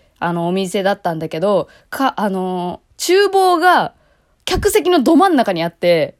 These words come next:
これ想像できる？三百六十度お客さんに見られながら調理すんのよ。っていうような場所なんですよね。で、まあ、そ-、まあ、狭いのよ、要は。めちゃめちゃ狭いの。お客さんも多分三十人も入んないくらいじゃ、じゃないかな。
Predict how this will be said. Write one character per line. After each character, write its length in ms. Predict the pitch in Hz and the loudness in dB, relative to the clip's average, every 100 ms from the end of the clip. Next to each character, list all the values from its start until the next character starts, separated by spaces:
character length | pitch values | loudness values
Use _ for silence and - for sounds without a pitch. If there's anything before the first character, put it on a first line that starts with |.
| _ | _
こ 60 | 220 | -4
れ 20 | |
想 240 | - 320 | -2 -2
像 140 | 302 311 | -2 -2
で 80 | |
き 80 | 277 | -2
る？ 140 | 190 - | -4 0
三 220 | 392 427 | 0 2
百 180 | 269 202 | 2 2
六 180 | 208 269 | -2 -2
十 80 | |
度 80 | 220 | -2
お 60 | 180 | 0
客 180 | 285 285 | -2 0
さ 100 | 285 | 0
ん 40 | |
に 60 | 269 | 0
見 140 | 254 | 0
ら 100 | 269 | 0
れ 60 | 285 | 0
な 140 | 302 | -2
が 100 | 240 | 2
ら 160 | 254 220 | 2 0
調 240 | - 214 | 0 -2
理 60 | 185 | -2
す 120 | 165 | -6
ん 40 | |
の 60 | 147 | -8
よ。 60 | 135 | -10
っ 20 | _ _ _ _ - | _ _ _ _ -6
て 80 | |
い 40 | 339 | -4
う 20 | |
よ 80 | 349 | 0
う 40 | |
な 100 | 233 | -2
場 160 | 175 202 | -2 -6
所 640 | 196 196 190 190 185 190 | -4 -4 -2 -2 -2 -4
な 220 | 190 185 | -4 -6
ん 100 | 175 | -6
で 100 | 147 | -10
す 140 | 135 - | -12 -14
よ 100 | - | -12
ね。 220 | 165 185 - - _ - | -10 -12 -16 -20 _ -4
で、 120 | 247 | 0
ま 300 | 277 226 - | 2 0 -2
あ、 0 | |
そ-、 240 | - - - | -8 -8 -2
ま 160 | 330 | 0
あ、 60 | 247 | 0
狭 240 | 427 415 | 2 2
い 80 | 294 | 2
の 60 | 156 | 0
よ、 120 | 127 _ | -6 _
要 180 | 202 190 | -2 0
は。 160 | 127 - _ _ _ _ | 0 -6 _ _ _ _
め 80 | 262 | -4
ち 60 | 339 | -2
ゃ 20 | |
め 80 | 349 | -2
ち 60 | |
ゃ 20 | |
狭 320 | 370 254 247 202 | -2 -2 -2 -4
い 40 | |
の。 120 | - _ _ | -8 _ _
お 80 | 214 | -10
客 140 | 320 | -6
さ 60 | 320 | -4
ん 20 | |
も 60 | 330 | -4
多 80 | 233 | -4
分 80 | |
三 240 | 190 269 294 | -4 -4 -4
十 100 | 370 | -4
人 140 | 208 | -4
も 60 | 160 | -6
入 120 | 185 | -6
ん 60 | 196 | -6
な 60 | |
い 40 | 202 | -6
く 80 | |
ら 60 | 185 | -8
い 40 | |
じ 60 | 143 | -8
ゃ、 80 | - - | -14 -14
じ 140 | 156 | -12
ゃ 20 | |
な 60 | 143 | -10
い 40 | |
か 80 | - | -14
な。 120 | - | -18